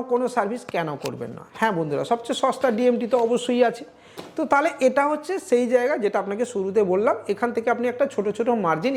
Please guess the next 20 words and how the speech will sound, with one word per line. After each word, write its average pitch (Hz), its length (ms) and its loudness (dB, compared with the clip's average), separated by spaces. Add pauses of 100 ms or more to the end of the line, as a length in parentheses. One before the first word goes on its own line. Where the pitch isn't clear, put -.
ইনকাম 156 220 -2 (100)
করতে 156 240 2
পারেন, 262 160 4 (100)
আপনার 196 220 0 (400)
ইলেকট্রিসিটি 285 520 4 (100)
বিলটা 226 340 4
আপনি 247 180 -4 (380)
বের 180 200 6
করে 151 200 2
নিতে 117 220 -4
পারবেন। 123 260 -8 (140)
হলো? 247 180 6 (720)
এবার 196 260 4 (460)
আপনি 262 220 -2 (260)
অবশ্যই 240 480 0 (140)
যদি 233 160 -2 (240)
কিছু 285 160 -2 (100)
সময় 320 240 2 (560)
ডেলিভারি 254 360 4 (100)
করতে 233 220 4